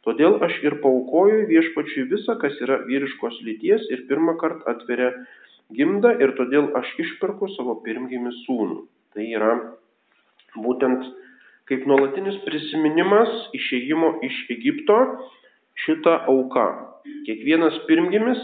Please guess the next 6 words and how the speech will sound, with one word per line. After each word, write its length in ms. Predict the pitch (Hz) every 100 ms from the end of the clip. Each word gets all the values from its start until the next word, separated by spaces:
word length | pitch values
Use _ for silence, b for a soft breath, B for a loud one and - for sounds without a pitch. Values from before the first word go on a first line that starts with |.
| -
yra, 300 | 120 123 131 160 - B B B
turi 280 | - 139 -
išpirkti 600 | 135 - 190 233 - 175
savo 280 | 175 160 156
gyvybę, 540 | 143 147 156 156 107 87 - - -
reiškia. 540 | 104 104 - 87